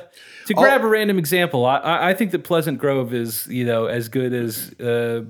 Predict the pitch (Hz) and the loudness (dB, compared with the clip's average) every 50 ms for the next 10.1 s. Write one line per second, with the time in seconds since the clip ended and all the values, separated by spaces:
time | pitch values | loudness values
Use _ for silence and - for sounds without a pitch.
0 | - 95 107 113 120 120 120 113 110 104 107 107 107 104 - 113 123 123 123 120 | -14 -12 -8 -6 -4 -2 -2 -2 -4 -6 -8 -12 -14 -14 -10 -6 -4 -2 -2 -2
1 | 117 120 117 120 117 - 131 127 123 123 123 113 - - 123 113 - 127 120 117 | -2 -2 -6 -6 -6 -4 -2 -2 0 0 -2 -4 -6 -8 -8 -4 -4 -4 -4 -4
2 | 110 113 113 104 120 113 113 113 - 117 110 110 104 104 - 117 110 107 104 107 | -6 -8 -6 -4 -4 -4 -4 -4 -4 -6 -6 -4 -8 -6 -6 -4 -4 -4 -6 -8
3 | 110 113 - - 113 104 - - 113 110 110 110 - - _ _ _ _ _ _ | -12 -16 -12 -10 -10 -10 -8 -8 -8 -8 -8 -10 -14 -20 _ _ _ _ _ _
4 | _ _ _ _ 131 139 131 117 - 190 175 170 185 185 - - 165 185 190 180 | _ _ _ _ -2 -2 -2 0 2 2 4 4 2 0 0 0 0 2 4 4
5 | 220 285 285 240 240 240 220 214 175 196 185 170 - - 214 202 190 170 185 170 | 4 6 6 6 6 6 6 4 4 2 2 2 2 0 -2 -2 0 0 0 0
6 | 147 - - 147 139 127 120 113 113 139 156 139 127 127 - - - - - 139 | 0 0 -2 -2 0 0 -2 -2 -2 0 0 0 0 -2 -6 -12 -14 -8 -2 -2
7 | 147 - 180 202 185 - 185 214 196 185 190 208 180 185 190 170 180 160 - 170 | 0 2 4 2 4 4 4 4 4 4 2 0 0 -2 -2 -2 -4 -2 0 0
8 | 165 165 151 160 147 147 160 156 160 156 156 156 135 147 147 143 143 147 135 151 | 2 2 0 -2 -4 -2 -2 0 0 -2 -4 -4 0 2 2 2 0 -2 -2 -2
9 | 143 139 - 160 143 110 156 151 143 143 143 139 139 139 143 151 135 123 131 123 | -2 0 2 2 2 2 2 2 2 2 2 2 2 0 0 -4 -4 -4 -4 -6
10 | 123 - - | -6 -8 -12